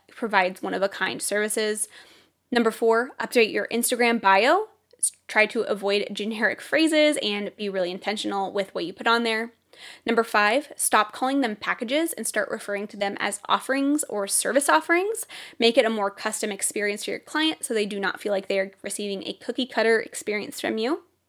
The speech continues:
Number six is to streamline your headshot, or in some cases, the logo you use in your profile photos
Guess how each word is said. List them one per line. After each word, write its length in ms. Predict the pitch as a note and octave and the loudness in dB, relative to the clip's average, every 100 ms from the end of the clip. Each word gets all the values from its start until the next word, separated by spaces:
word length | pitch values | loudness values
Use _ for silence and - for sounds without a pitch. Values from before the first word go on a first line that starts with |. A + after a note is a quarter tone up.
| - - - - | -20 -20 -12 -2
Number 200 | A3+ A3+ | 2 4
six 340 | - D4 - | 4 2 0
is 180 | - G#3+ | -6 -4
to 140 | - | -4
streamline 720 | G#3+ - - G#3+ A#3+ B3 B3 A#3+ | -2 -2 -2 -2 0 2 0 0
your 280 | G#3+ G3 | -2 -2
headshot, 640 | G3 G#3 G#3 B3+ A#3+ C#4+ - | 0 -2 0 2 2 2 -4
or 160 | G#3+ F#3+ | -4 -4
in 120 | G#3 | -4
some 180 | - G3 | -6 -4
cases, 460 | - G3+ B3 B3 - - - - _ F4+ E4+ | -4 0 2 0 -2 -18 -20 -20 _ _ -20
the 300 | - F#3+ G3 - | -12 -8 -6 -2
logo 340 | G3 F#3+ G3 | 0 2 0
you 180 | F#3+ F#3+ | 0 -4
use 400 | F#3+ F#3+ F3+ F3+ | -4 -2 -2 -2
in 140 | G3 | -6
your 140 | F#3+ - | -6 -6
profile 440 | - G#3+ A3 G#3+ | -6 0 2 2
photos 420 | G#3+ G#3 G3+ G3+ | 2 0 0 -4